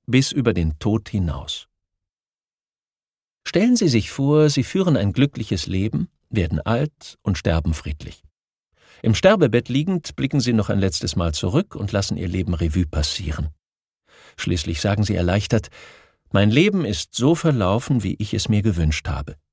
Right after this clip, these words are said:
Ein wahrhaft gelungenes Leben.“ Kaum haben Sie diese Sätze geäußert, entschlafen Sie. Doch dann wird alles anders. Nach Ihrem Tod verbreitet Ihr Nachbar üble Gerüchte über Sie und Ihre Familie.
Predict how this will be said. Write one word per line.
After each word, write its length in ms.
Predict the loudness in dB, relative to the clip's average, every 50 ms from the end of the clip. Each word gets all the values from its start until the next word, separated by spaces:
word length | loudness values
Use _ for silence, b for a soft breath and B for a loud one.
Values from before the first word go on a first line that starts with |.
| _ _ -8
Ein 200 | -4 -2 2 4
wahrhaft 640 | 4 4 4 4 4 2 0 -2 -6 _ _ -12 -6
gelungenes 720 | -4 -2 2 4 4 6 6 6 6 4 4 2 0 -6
Leben.“ 320 | -10 -10 -12 -12 -12 -14 -16 _ _ _ _ _ _ _ _ _ _ _ _ _ _ _ B B B B B B B
Kaum 320 | 2 2 4 4 4 2
haben 220 | 2 2 0 0 0
Sie 180 | 0 -2 -4
diese 260 | -4 -6 -4 -4 -2
Sätze 300 | -2 -2 -2 -2 -4 -4
geäußert, 800 | -4 -2 0 2 2 2 2 2 0 0 0 _ _ -20 -20 -20 _ _
entschlafen 560 | -2 -2 -2 0 -2 -2 -2 -2 -6 -8 -6 -8
Sie. 280 | -8 -8 -10 -14 -16 _ _ _ _ _ _ _ _ _ _ _ _ _ _ b b b b b b b b b
Doch 200 | 0 0 0 0
dann 280 | 0 0 2 2 2
wird 160 | 0 0 0
alles 240 | 0 -2 -2 -2 -2
anders. 580 | 0 0 0 0 0 -2 -6 -10 -12 -12 -16 _ _ _ _ _ _ _ _ _ _ _ _ 2
Nach 260 | 4 6 6 4 2
Ihrem 280 | 0 0 2 2 0 0
Tod 360 | 0 0 0 0 -2 -4 -8
verbreitet 600 | -6 -4 -4 -2 0 2 0 2 2 0 -4 -2
Ihr 100 | 0 2
Nachbar 460 | 2 2 0 -2 0 2 2 2 2
üble 260 | -2 -2 -2 -2 0
Gerüchte 480 | 0 0 0 2 0 -2 -2 -2 -8 -6
über 220 | -6 -2 -2 -2
Sie 240 | -2 0 -2 -2 -2
und 140 | -2 -2 -4
Ihre 160 | -4 -6 -4
Familie. 540 | -4 -4 -4 -4 -4 -6 -6 -10 -10 -14